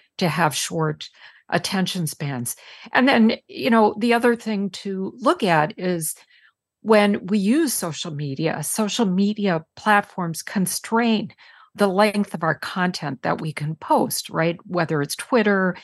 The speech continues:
when we text, we tend to text in very short lengths simply because it's, it's difficult to write <laughs> long text. And, you know, vi-, videos like, for example, on TikTok promote short videos. So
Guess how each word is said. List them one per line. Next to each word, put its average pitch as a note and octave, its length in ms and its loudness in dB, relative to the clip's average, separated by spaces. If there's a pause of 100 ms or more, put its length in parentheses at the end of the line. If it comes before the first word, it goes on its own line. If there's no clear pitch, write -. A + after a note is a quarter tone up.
(320)
when E3+ 240 0
we D3 140 -2
text, - 560 -4
we F3 160 -4
tend E3+ 300 -6
to D#3 140 -10
text - 440 -10
in D3 340 -8
very D#3+ 160 -2
short E3 400 -6 (580)
lengths F3 380 2
simply G3 320 -2
because F3+ 400 -2
it's, F#3 240 -6
it's - 240 -2
difficult - 560 0
to - 140 -10
write E3 360 0
<laughs> - 0 -
long G3+ 220 4
text. - 500 -8 (720)
And, G#3 480 2
you A3 120 0
know, E3 240 -2 (200)
vi-, - 120 -12 (120)
videos F#3+ 480 4
like, D#3 180 -2
for F#3 100 -4
example, D#3+ 340 -4
on C#3+ 140 -6
TikTok F3+ 720 0 (280)
promote F3 440 2
short - 560 -4 (200)
videos. E3 540 -4 (380)
So A3+ 420 4